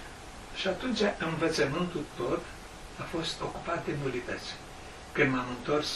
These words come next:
eu din închisoare, aveam colegi care erau nulități, care eu dădeam examen cu ei și acum erau asistenți, conferențiari și au ajuns profesori. Și atunci, părerea mea, cel puțin, pe care o susțin cu,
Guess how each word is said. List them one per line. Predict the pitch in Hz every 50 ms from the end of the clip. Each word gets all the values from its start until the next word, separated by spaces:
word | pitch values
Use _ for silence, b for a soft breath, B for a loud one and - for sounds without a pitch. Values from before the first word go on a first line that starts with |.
| - 120 113 120 123 123
eu | 131 151 180 170 135
din | 135 127 - - - - - - -
închisoare, | - - - - - - - 139 147 175 - - - B B B B B B B B B B B
aveam | - 135 147 156 165 165
colegi | - 151 147 160 165 -
care | - - 143 147
erau | 143 147 160 165 165 160
nulități, | 160 151 147 151 156 151 165 180 175 -
care | - 151 147 147
eu | 147 151 175 202 208
dădeam | 202 196 185 - 170 156 151 143
examen | 135 131 - - 156 147 131 135 135 135
cu | 127 - 135
ei | 127 127 151 175 180 180 - B B B B B
și | B - 139
acum | 135 - - 147
erau | 139 135 131 131 143 147 143 - - - - - - - - - - - - - -
asistenți, | - - - - 147 147 147 147 - -
conferențiari | - 127 - - 135 127 117 110 110 - 139 135 135 135 - - - -
și | - -
au | 120 120
ajuns | - - - -
profesori. | - - - - - - 101 - - - - - - B B B B B B B B B B B B B B B
Și | - 180
atunci, | 185 - - 196 202 196 180 170 160 147 -
părerea | - 147 156 175 175 175 156 147
mea, | 147 147 147 147 143 - - - - - - - - - - - -
cel | - 135
puțin, | 131 - 135 127 - 156 147 139 131 - - - - 127 127 131 120 113 -
pe | - - -
care | - - 143 147
o | 143 139
susțin | - - - 131 - - 175 - - -
cu, | - 147